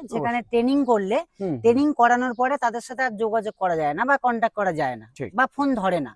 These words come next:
Speaker 2: আচ্ছা।
Speaker 1: তারা ট্রেনিং করিয়ে ছেড়ে দেয়, তারপরে সে স্বাবলম্বী হলো,
Speaker 2: হুম।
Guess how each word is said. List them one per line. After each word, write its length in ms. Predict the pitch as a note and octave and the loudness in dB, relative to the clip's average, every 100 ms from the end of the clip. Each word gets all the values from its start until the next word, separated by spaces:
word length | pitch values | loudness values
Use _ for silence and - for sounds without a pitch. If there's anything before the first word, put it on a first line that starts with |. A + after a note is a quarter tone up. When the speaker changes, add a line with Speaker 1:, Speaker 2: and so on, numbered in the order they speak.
| - | -12
Speaker 2:
আচ্ছা। 220 | C3 - | -14 -4
Speaker 1:
তারা 160 | A3+ C4+ | 2 2
ট্রেনিং 300 | - B3+ C#4+ D4+ | 2 2 2 2
করিয়ে 300 | D4+ D#4 D#4+ | 2 2 0
ছেড়ে 280 | - A#3+ | -2 -2
দেয়, 160 | F#3+ G3 | 0 0
তারপরে 420 | - G3 G3+ B3 | 0 0 0 -2
সে 140 | B3+ C4+ | -2 -4
স্বাবলম্বী 480 | A3 G#3+ A3+ A#3+ | -4 -2 -2 -4
হলো, 320 | A#3+ G#3 C4+ C4+ - _ _ | -2 2 6 6 4 _ _
Speaker 2:
হুম। 140 | D#3 | -10